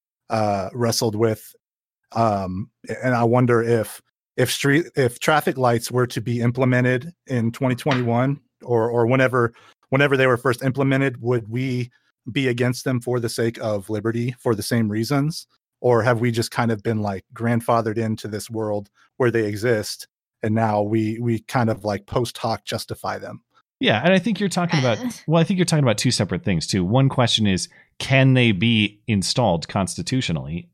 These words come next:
Speaker 2: or even philosophically, with philosophical justification? The other question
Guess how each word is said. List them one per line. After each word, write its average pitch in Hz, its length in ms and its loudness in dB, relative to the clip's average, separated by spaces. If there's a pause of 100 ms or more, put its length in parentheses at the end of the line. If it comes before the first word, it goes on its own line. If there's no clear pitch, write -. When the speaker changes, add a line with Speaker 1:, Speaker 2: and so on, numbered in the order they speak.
(160)
Speaker 2:
or 85 280 -2 (280)
even 90 220 -2
philosophically, 90 1000 -4 (580)
with 127 140 0
philosophical 110 520 0
justification? 95 500 -4
The 110 80 4
other 113 120 2
question 92 540 0